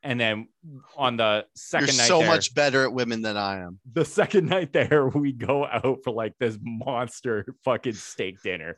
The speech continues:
Speaker 2: <laughs> Oh,
Speaker 1: Like, we go to
Speaker 2: God.
Speaker 1: a steakhouse and I eat so much beef. And the next morning, I'm like,
Speaker 2: <laughs>
Speaker 1: I'm like,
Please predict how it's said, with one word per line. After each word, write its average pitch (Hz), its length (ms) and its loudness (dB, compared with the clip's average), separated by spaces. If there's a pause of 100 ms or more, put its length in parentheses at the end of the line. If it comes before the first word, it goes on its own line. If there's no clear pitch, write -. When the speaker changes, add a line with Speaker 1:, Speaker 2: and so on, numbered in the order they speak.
Speaker 2:
<laughs> - 100 -16
Oh, 202 120 2
Speaker 1:
Like, 127 140 2
we 139 100 2
go 202 200 6
to 160 80 6
Speaker 2:
God. 160 60 8
Speaker 1:
a 151 60 6
steakhouse 135 760 0 (340)
and 110 680 0
I 113 140 2
eat 120 320 -6
so 160 500 2
much 147 360 2
beef. 113 400 0 (520)
And 135 200 0
the 135 80 2
next 139 300 0
morning, 127 680 2
I'm 113 280 6
like, 104 360 4 (220)
Speaker 2:
<laughs> - 200 -2
Speaker 1:
I'm 139 240 2
like, 120 220 4